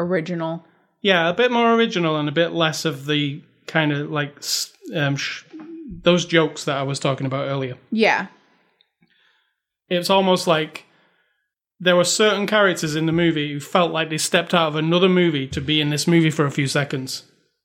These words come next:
Speaker 2: But they were in a different
Speaker 1: Yeah,
Speaker 2: movie
Speaker 1: totally
Speaker 2: al-
Speaker 1: didn't fit. That's correct.
Speaker 2: Yeah. Um, I would have liked less of that and more of the thriller kind of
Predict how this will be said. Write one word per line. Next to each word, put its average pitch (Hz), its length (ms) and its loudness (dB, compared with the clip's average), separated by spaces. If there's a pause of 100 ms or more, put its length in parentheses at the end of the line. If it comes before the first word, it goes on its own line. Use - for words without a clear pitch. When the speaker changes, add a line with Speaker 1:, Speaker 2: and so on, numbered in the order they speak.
(360)
Speaker 2:
But 165 180 -2
they 160 100 2
were 156 140 2
in 156 100 2
a 151 60 -2
different 175 280 0
Speaker 1:
Yeah, 208 140 4
Speaker 2:
movie 156 160 -4
Speaker 1:
totally 214 240 4
Speaker 2:
al- 196 40 0
Speaker 1:
didn't 190 220 0
fit. - 400 -4
That's 180 280 2
correct. - 500 -4
Speaker 2:
Yeah. 151 200 0 (300)
Um, 160 400 0 (160)
I 202 80 0
would 180 140 2
have 175 80 2
liked 165 180 0
less 180 220 0
of 196 80 2
that 202 300 -2 (140)
and 160 140 -2
more 165 380 2
of 147 140 -8
the 147 100 -8
thriller 175 600 0 (380)
kind 160 240 2
of 143 340 -2